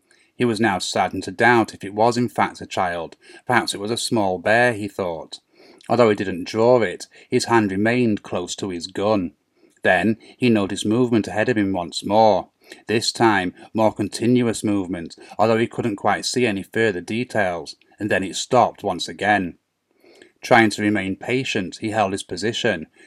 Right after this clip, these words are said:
waiting for whoever or whatever was in the shadows to take one last step towards him, which they eventually did. Raising his torch upward, he shined it directly ahead. To his complete shock,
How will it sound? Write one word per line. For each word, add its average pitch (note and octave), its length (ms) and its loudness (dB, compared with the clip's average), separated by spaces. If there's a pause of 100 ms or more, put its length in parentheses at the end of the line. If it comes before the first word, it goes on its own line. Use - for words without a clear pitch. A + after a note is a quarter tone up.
(140)
waiting A#2 320 0
for G2 180 -2
whoever G#2 400 0
or F#2 240 0
whatever G2+ 480 2
was G2+ 160 -2
in F#2+ 140 -2
the F2+ 80 -8
shadows G#2+ 460 0
to G#2 80 -6
take A#2 280 -4
one G2 240 0
last F#2 240 -6
step - 280 0
towards G2+ 500 -2
him, F2 240 -8 (460)
which G#2 180 -6
they G#2 140 0
eventually F#2+ 560 0
did. F#2+ 400 -4 (720)
Raising A2 320 2
his G2 160 -2
torch A#2 340 0
upward, A2 420 -2 (240)
he A2+ 140 -4
shined B2 380 4
it G2 60 -6
directly F#2+ 520 0
ahead. G2 480 0 (560)
To C3 80 2
his A2+ 140 2
complete G2+ 500 -4
shock, A2 480 0